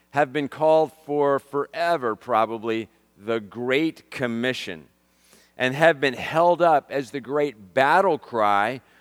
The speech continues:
for cross-cultural missions, for global missions, for international missions. And rightly so,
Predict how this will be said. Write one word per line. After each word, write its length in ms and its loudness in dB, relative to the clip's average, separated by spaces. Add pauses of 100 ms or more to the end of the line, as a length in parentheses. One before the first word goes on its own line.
(180)
for 180 -4
cross-cultural 1120 -2
missions, 500 -10
for 360 -6
global 720 -2
missions, 520 -10 (300)
for 320 -4
international 1500 -4
missions. 720 -10 (320)
And 180 -4
rightly 380 2
so, 480 0